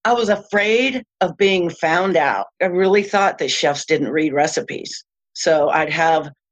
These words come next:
cookbooks underneath my pillow and I'd run down to my room and look at the recipe and come back up and get those three cups of sugar,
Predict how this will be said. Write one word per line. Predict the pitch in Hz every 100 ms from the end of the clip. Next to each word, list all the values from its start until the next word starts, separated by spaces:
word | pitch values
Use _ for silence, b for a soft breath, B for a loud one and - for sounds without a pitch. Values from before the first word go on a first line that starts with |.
| -
cookbooks | 247 240 175 160 - -
underneath | 185 190 180 180 175
my | 156 147
pillow | - 214 185 143 156 147
and | 175 170
I'd | 151 151
run | 208 240 233
down | 220 220
to | 226 226
my | 202
room | 180 175 175 175 175 - _ -
and | 165 185
look | 233 247
at | 233
the |
recipe | 185 185 185 151 190 175
and | 160
come | 160 233
back | 214 208
up | 190 185 175
and | 165
get | 226 226
those | 220 185 -
three | 220 220
cups | - 202 -
of | 170
sugar, | - 196 180 175